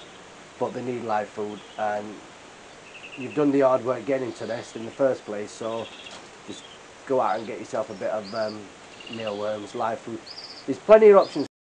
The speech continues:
We're over in the other side of the shed now. Um, just wanna mention this weather, because I'll tell you something. Started recording and it's a lovely day outside. Looking out now, it's dark as hell.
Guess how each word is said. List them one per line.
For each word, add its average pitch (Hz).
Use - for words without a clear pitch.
We're 139
over 135
in 135
the 139
other 123
side 101
of 104
the 104
shed 107
now. 107
Um, 107
just 190
wanna 180
mention 156
this 143
weather, 120
because -
I'll 113
tell 175
you 147
something. 110
Started 151
recording 123
and 113
it's -
a 104
lovely 117
day 104
outside. 104
Looking 131
out 113
now, 110
it's -
dark 117
as 104
hell. 107